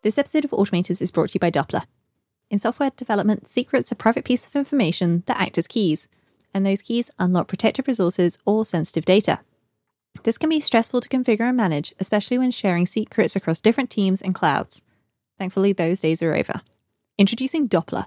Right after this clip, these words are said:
the first universal secrets platform. It enables developers to automate the pain away of managing secrets, along with the hidden files used to manage them,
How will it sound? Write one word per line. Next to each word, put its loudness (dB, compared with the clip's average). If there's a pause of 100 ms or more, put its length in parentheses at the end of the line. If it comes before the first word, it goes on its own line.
(140)
the 0
first 4
universal 0
secrets -2
platform. -2 (520)
It -10
enables -2
developers 0
to -4
automate 2
the -4
pain 2
away 0
of -6
managing 0
secrets, -2 (240)
along 2
with 2
the -8
hidden 0
files 0
used -4
to -4
manage 2
them, -4